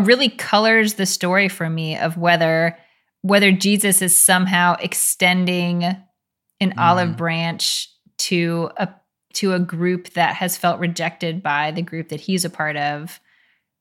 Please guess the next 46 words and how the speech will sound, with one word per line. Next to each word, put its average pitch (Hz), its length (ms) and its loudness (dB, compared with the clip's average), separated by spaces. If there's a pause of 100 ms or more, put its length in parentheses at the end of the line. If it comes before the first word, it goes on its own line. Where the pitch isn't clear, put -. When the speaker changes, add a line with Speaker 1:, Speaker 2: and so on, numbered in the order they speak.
(160)
Speaker 1:
or, 156 600 -4 (580)
I, 269 160 4
I 269 80 2
mean, 269 140 4
you 226 160 2
could, 233 260 6
I 165 80 2
guess, 170 200 -2
still 170 180 -2
see 170 160 -4
it 160 40 -6
as 165 80 -6
an 165 60 -6
olive 151 300 -4
branch, 151 340 -8
but 160 200 -8
without 165 380 -2
the, 156 60 -2
Speaker 2:
Mm-hmm. 143 300 -2 (880)
Speaker 1:
that 156 180 -4
kind 160 220 -8
of 160 140 -12 (140)
power 156 300 -2
differential, 151 600 -10
it, 147 80 -16 (920)
Speaker 2:
It - 40 -4
Speaker 1:
it - 40 -4
Speaker 2:
makes 196 180 -2
Speaker 1:
just 220 100 -6
Speaker 2:
it - 40 -8
feel 202 120 6
Speaker 1:
reads 160 80 2
Speaker 2:
less 151 140 4
Speaker 1:
differently. - 260 -10
Speaker 2:
paternalistic. 113 800 -6
Is 107 80 -10
that 127 280 -4 (840)
kind 143 220 -12
of 135 80 -14
it? 127 100 -12
Like 117 240 -4
the, 107 340 -4 (840)
I 117 40 -10
don't 104 120 -8
know, 101 240 -12
the 101 340 -6